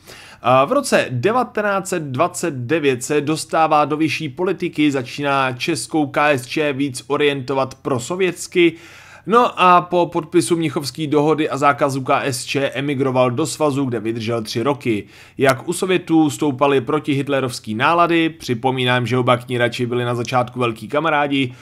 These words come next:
ucítil Klement příležitost a začal tlačit.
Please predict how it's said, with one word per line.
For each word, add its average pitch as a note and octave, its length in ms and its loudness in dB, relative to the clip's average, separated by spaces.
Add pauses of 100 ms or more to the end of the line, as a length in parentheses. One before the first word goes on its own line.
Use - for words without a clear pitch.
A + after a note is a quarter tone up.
(260)
ucítil G3 580 0
Klement C#3 360 -2
příležitost D#3+ 760 -2
a G#3 120 0
začal B2 380 -2
tlačit. B2 540 -2